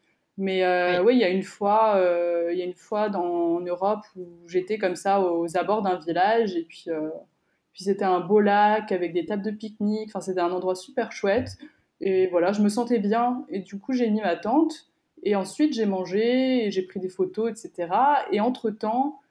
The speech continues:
Speaker 1: il y a un groupe, euh, de quatre, cinq, euh, mecs, euh, avec leur, euh, leur bouteille d'alcool, euh, qui viennent se poser, euh, sur une table de pique-nique, dont un qui passe devant ma tente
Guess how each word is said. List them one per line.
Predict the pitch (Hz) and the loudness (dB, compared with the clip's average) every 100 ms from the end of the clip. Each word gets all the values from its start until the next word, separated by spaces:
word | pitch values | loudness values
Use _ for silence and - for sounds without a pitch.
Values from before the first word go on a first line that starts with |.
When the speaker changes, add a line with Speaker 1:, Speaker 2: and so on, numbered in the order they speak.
| _ _ 208 | _ _ -2
Speaker 1:
il | |
y | 202 | 0
a | |
un | 185 185 | 2 0
groupe, | 170 214 254 - | -2 0 0 2
euh, | 190 180 180 | 0 0 -2
de | 175 | -2
quatre, | 180 208 202 | -2 -4 -8
cinq, | - 202 208 190 | -6 -6 -4 -2
euh, | 170 170 170 165 165 165 165 165 | -2 -2 -2 -2 -4 -4 -4 -4
mecs, | 170 196 233 - | -2 -2 -2 -4
euh, | 180 170 165 165 | -2 0 2 0
avec | 160 175 - | -2 -6 -6
leur, | 170 160 160 | -6 -6 -6
euh, | 156 151 151 | -6 -6 -6
leur | 170 175 175 | -6 -6 -6
bouteille | 208 214 202 | -2 -2 0
d'alcool, | 165 160 180 202 226 - - - _ - | -4 -4 -4 -4 -6 -10 -20 -20 _ -8
euh, | 165 165 165 | -4 -2 -2
qui | 156 170 | -4 -6
viennent | 190 208 | -2 -2
se | 208 | -4
poser, | - 170 165 180 214 | -4 -4 0 2 2
euh, | 175 156 156 | 2 0 -2
sur | 175 | -4
une | 170 170 | -4 -4
table | 165 | -6
de | 165 | -6
pique-nique, | - _ 190 233 262 254 - _ _ _ _ _ 196 | -10 _ -4 2 0 0 -14 _ _ _ _ _ -10
dont | 165 190 302 | -4 -4 -2
un | 208 233 240 | 0 0 0
qui | - 190 185 | -2 -10 -2
passe | 190 202 196 | 0 0 0
devant | 175 175 | -2 0
ma | 160 | -2
tente | 165 196 208 - | -2 -4 -4 -8